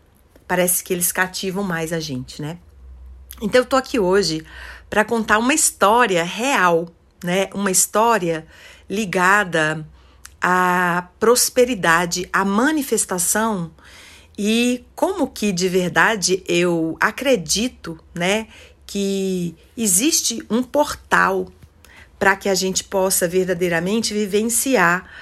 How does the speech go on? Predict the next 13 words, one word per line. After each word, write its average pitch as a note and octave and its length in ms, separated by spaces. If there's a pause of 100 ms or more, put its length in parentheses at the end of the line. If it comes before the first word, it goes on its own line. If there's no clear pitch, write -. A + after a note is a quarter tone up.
(160)
a F#3+ 140
prosperidade, F3 1200 (420)
que C#4 280
é G#3 320 (320)
a G#3+ 140
doação. G3 920 (240)
Em B3 120
que G#4 120
sentido? D#3 720 (800)
É, G#3+ 260
existem, C4 840
na G3 180
verdade, F3 840